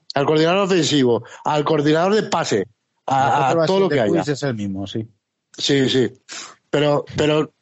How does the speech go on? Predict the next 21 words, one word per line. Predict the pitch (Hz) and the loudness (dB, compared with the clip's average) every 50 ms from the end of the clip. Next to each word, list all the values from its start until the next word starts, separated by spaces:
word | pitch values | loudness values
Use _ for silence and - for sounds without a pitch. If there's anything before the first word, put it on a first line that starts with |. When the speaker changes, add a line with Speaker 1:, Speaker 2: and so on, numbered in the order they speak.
| - - - | -16 -8 -4
Speaker 1:
parece | - 143 147 160 139 175 151 | -2 0 0 2 2 2 2
que | 170 170 | 2 2
nunca | 175 175 165 139 170 165 160 160 156 147 - - - - _ _ | 2 2 2 2 0 0 0 0 -2 -2 -4 -8 -14 -20 _ _
somos | - - - 170 165 165 160 - | -4 -2 0 2 2 2 0 0
capaces | - 160 139 160 156 - 160 156 147 139 | 0 -2 0 -2 0 2 2 2 2 2
de | 127 151 147 147 147 143 143 139 131 - - _ _ _ _ - | 2 2 2 4 4 2 2 2 0 -4 -10 _ _ _ _ -2
modelar | 147 156 160 165 160 156 156 156 160 170 175 170 - - | 0 2 4 4 4 4 4 4 2 2 0 0 -2 -2
al | 143 139 139 | -2 0 0
jugador | - - 139 131 131 131 143 165 190 214 233 226 - _ _ _ _ _ _ | 2 2 2 2 2 2 2 2 2 0 -2 -4 -6 _ _ _ _ _ _
y | - 147 135 | 0 0 2
ser | 123 - 165 160 165 165 | 2 2 2 2 2 0
capaz | - 156 139 131 - 160 175 180 175 | 0 -2 -2 0 0 0 0 -2 -2
de | - 156 143 127 | 0 0 2 2
llevar | 127 127 131 147 165 165 | 2 2 2 2 0 0
los | - 147 139 123 - - | 0 0 0 0 0 0
tiempos | - 151 151 151 143 175 170 160 - | 0 0 0 0 0 0 0 0 0
como | - 135 127 120 117 | 0 0 2 2 2
Dios | 110 131 143 151 147 - | 2 2 2 2 0 0
manda | 123 131 139 143 151 156 175 180 - - | 0 0 2 2 0 0 0 -2 -4 -4
del | 127 127 120 117 | -2 0 0 0
partido. | 110 120 107 98 - - 113 101 90 82 | 0 0 -2 0 0 0 0 0 0 -2